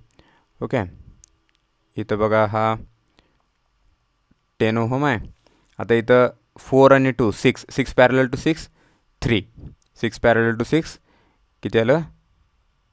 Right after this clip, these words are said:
थ्री. आणि इथं आहे हा थ्री ओहम,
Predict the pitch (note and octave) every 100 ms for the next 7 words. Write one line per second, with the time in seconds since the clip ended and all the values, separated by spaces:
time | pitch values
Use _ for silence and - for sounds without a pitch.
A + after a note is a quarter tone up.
0 | _ _ _ _ _ _ _ _ _ _
1 | _ _ _ _ _ - - - - -
2 | _ _ _ _ _ - A2 F#2 _ _
3 | _ _ _ _ _ _ _ _ _ -
4 | C3 G#2+ A2+ D3 - _ _ _ _ _
5 | _ _ _ _ - A2 A2 G#2+ G2+ G#2
6 | - - A#2+ C3 C3 B2+